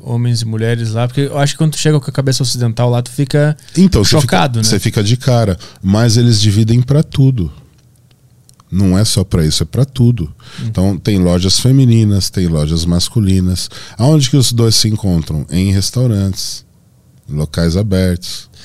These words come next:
Speaker 2: Mas é tudo dividido, homens e mulheres. Não existe nenhum,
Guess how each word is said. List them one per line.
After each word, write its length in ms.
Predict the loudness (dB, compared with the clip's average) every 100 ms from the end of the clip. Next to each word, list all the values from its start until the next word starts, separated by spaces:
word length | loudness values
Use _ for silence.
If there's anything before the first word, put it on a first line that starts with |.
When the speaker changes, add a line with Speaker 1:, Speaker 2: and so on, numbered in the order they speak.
| -20 -20 -20 -6
Speaker 2:
Mas 220 | -2 0
é 60 | -2
tudo 580 | -4 2 2 4 2 0
dividido, 800 | 0 2 4 2 2 2 2 0 -2
homens 480 | -2 0 2 0 0
e 60 | 0
mulheres. 880 | 0 2 0 0 -4 -8 -10 -12 -10
Não 320 | -4 0 2
existe 840 | 2 2 2 0 0 0 -2 -4 -8 -14 -20 -10
nenhum, 1080 | -2 0 2 2 2 2 2 0 -2 -4 -8